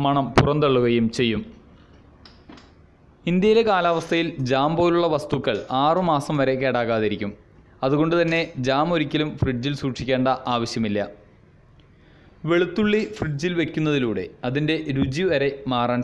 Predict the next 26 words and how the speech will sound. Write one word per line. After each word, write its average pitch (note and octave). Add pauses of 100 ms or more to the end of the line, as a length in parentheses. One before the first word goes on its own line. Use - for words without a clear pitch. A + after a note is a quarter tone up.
സാധ്യതയുണ്ട്. A2+ (600)
അതുകൊണ്ട് C#3+ (320)
വെളുത്തുള്ളി E3 (200)
പേപ്പർ B2+
ബാഗിലാക്കി D3 (120)
സൂക്ഷിക്കുകയാണ് A#2
നല്ലത്. G2 (1500)
ഇനി G#3
നാം A3+ (100)
പാകം F3+
ചെയ്ത G3
ഭക്ഷണം D#3
ഫ്രിഡ്ജിൽ C#3
സൂക്ഷിക്കുന്നവരുണ്ട്. A#2 (720)
ഇങ്ങനെ G3+ (100)
പാകം F3
ചെയ്ത F#3+
ഭക്ഷണം D#3+
ഫ്രിഡ്ജിൽ C3+
സൂക്ഷിക്കുമ്പോൾ C3 (180)
അതീവ C#3+
ശ്രദ്ധ B2 (100)
വേണം. F#2+ (520)
അല്ലെങ്കിൽ C#3+ (140)
ആരോഗ്യത്തിന് D3
തന്നെ C3